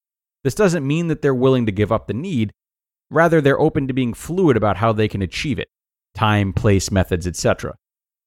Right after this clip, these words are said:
For instance, Lauren might include going out with her friends in the inflexible, small area of the oval, but be willing to write, "I can live with going out with my friends twice a month"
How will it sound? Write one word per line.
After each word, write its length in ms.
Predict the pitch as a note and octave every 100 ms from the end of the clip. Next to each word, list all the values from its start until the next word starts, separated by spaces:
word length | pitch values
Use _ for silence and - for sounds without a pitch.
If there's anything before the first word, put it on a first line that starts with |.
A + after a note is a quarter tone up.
| _ _
For 140 | -
instance, 420 | E3 D3+ A2+ C#3 - _ _ _ _
Lauren 340 | G#2+ C#3+ D#3 C3
might 220 | B2 G2+
include 420 | G#2+ - A2+ G#2
going 280 | A2 A2+ A2
out 160 | A2
with 120 | G#2+ G#2
her 120 | G2
friends 400 | - D3 B2+ G2+
in 80 | G#2
the 140 | G2+
inflexible, 720 | F3+ E3 B2+ G#2 A#2+ G2 A2+
small 380 | A2+ B2 A#2+ C3
area 360 | F2+ D#2+ E2
of 140 | E2+ E2+
the 160 | F2+
oval, 320 | E2+ E2+ A2 - _ _ _ _ _ -
but 240 | G3 -
be 100 | D#3
willing 280 | D3 D3 C#3
to 100 | A#2+
write, 260 | A#2+ B2 A#2+ _ _ _ _ -
"I 120 | C3
can 180 | - B2
live 240 | C3 C#3+
with 160 | B2+ F#2+
going 300 | A#2+ A#2 A2+
out 160 | A2
with 100 | F#2+
my 160 | G2+ G2+
friends 420 | - A2 G2+ G2
twice 360 | - B2 G#2+ G#2+
a 20 |
month" 460 | G#2+ B2+ F2+ -